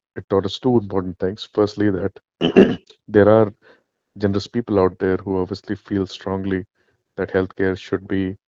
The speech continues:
uh, you know, a right and not a privilege. And there were people who were willing to fund good causes like this, especially in places like Bangalore. So over the last, uh, six years, we have put a funding mechanism in place that uses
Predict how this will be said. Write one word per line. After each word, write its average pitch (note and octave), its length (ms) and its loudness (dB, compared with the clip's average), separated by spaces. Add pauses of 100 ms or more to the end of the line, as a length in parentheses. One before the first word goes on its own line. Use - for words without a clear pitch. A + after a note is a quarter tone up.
(420)
uh, F2+ 320 -2
you F#2+ 140 -8
know, F#2 220 -4
a G2 80 -4
right F#2+ 400 0
and F#2 200 -8
not F#2+ 260 -6
a F#2 80 -8
privilege. F2+ 520 -8 (500)
And F#2 220 -6
there F#2+ 80 0
were F#2+ 100 -4
people G2 280 -6
who F#2+ 80 -6
were F#2+ 180 -2
willing F#2+ 380 -4
to F#2 260 -6 (420)
fund G#2 320 0
good G2 200 -6
causes F#2 280 -2
like F2+ 160 -4
this, F2+ 140 -10
especially F#2 540 -8 (120)
in F2 160 -16
places F2+ 320 -10
like F2+ 200 -8
Bangalore. F2 440 -8 (680)
So G2 420 -4
over G2 240 2
the F#2 140 -4
last, G2 420 0
uh, F#2+ 200 2
six - 400 -8
years, G2+ 300 0
we G2 120 -4
have G2 280 -6
put - 160 -12
a F2+ 60 -6
funding F#2 320 -8
mechanism F#2 460 -6
in F#2 140 -8
place F#2+ 320 -4
that - 220 -16
uses F#2 460 -6